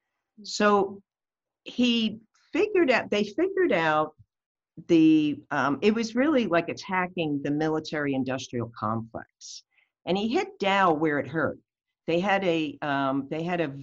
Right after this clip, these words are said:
very successful boycott of Dow products.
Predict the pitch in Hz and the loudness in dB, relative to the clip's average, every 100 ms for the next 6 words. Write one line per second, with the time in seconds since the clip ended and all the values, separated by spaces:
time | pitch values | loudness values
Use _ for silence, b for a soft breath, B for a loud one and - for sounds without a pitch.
0 | 139 180 185 175 - 156 - 147 135 - | 0 2 2 0 -6 -10 -8 -6 -6 -8
1 | 135 120 131 139 156 156 117 107 113 117 | -8 -6 -4 -2 -2 -4 -4 -4 -6 -4
2 | 131 120 123 135 131 123 107 - - - | -2 -2 -4 -4 -2 -2 -6 -10 -18 -20